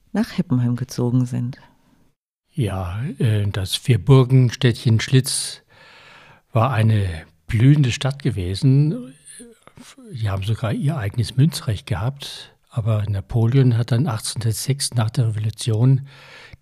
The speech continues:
Speaker 2: dieser Stadt völlige Rechte genommen. Es wurde einfach in Hessen eingeleibt. War natürlich nicht gut für die Bauindustrie. Und man erzählt in der Familie,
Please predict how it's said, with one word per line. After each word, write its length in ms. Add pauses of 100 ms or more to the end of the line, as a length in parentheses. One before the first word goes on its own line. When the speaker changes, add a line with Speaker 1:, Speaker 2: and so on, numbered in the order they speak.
Speaker 2:
dieser 280
Stadt 640
völlige 720 (460)
Rechte 320
genommen. 420 (240)
Es 160
wurde 240
einfach 320
in 140
Hessen 360
eingeleibt. 720 (1400)
War 140
natürlich 400
nicht 160
gut 220
für 160
die 100
Bauindustrie. 840 (520)
Und 920
man 160
erzählt 640
in 120
der 100
Familie, 680